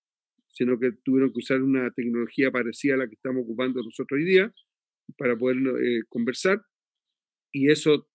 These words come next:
be-, bajó una presión. Y nuestros ma-, focos más importantes siempre venían de gente nuestra que vive en Atacama, pero que trabajaba en Antofagasta, Calama, básicamente en el área minera,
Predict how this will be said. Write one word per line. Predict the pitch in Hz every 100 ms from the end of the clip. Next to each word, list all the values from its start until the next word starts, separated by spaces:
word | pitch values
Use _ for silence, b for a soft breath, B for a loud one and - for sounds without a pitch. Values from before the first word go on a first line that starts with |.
| _
be-, | - 127 123 -
bajó | 135 120 147
una | 151 143
presión. | 135 123 - 101 - _ _ _ _
Y | 139
nuestros | 139 143 147 147 139 135
ma-, | 135 135 135 - 139 -
focos | 170 180
más | 160 165 180
importantes | 165 156 - 175 165 160
siempre | 165 151 156
venían | 143 147 147
de | 131
gente | - 139 - 131
nuestra | 175 170 - 131 113
que | 117
vive | 131 139
en | 135
Atacama, | 123 123 143 151 170 - _ _ _
pero | 127 117
que | 123
trabajaba | 117 117 - 135
en | 135
Antofagasta, | 127 - 113 113 123 - 147
Calama, | - 104 113 127 202 _ _ -
básicamente | 123 - 120 127 120 - 147 127
en | 117
el | 117
área | 123 - 120
minera, | 120 135 160